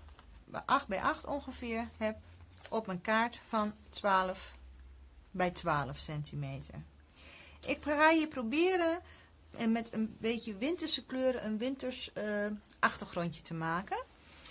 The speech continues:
En daarvoor heb ik, eh, diverse kleuren Distress Ink klaargelegd. Zoals de Broken China. De Stormy Sky. Deze beide ga ik gebruiken voor de lucht.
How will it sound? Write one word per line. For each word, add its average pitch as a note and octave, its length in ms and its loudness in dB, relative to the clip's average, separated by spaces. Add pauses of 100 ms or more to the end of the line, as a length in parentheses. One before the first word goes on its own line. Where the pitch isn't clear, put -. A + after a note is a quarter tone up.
(260)
En A3+ 200 0
daarvoor C#4 320 4
heb A#3+ 160 2
ik, A3+ 160 -6
eh, G3+ 240 0
diverse C#4 380 2
kleuren B3 380 0
Distress G#3+ 440 2
Ink C4+ 200 -4
klaargelegd. C#4 840 0 (840)
Zoals A3 380 4
de A3 100 -2
Broken A3+ 460 6
China. D4 560 4 (2500)
De F3+ 100 -4
Stormy C#4 400 4
Sky. C#4+ 440 6 (800)
Deze C#4+ 300 0
beide A3 300 6
ga G#3+ 160 0
ik G#3 80 -2
gebruiken G3 440 -2
voor A3 140 -4
de A3+ 80 -4
lucht. D#4 500 0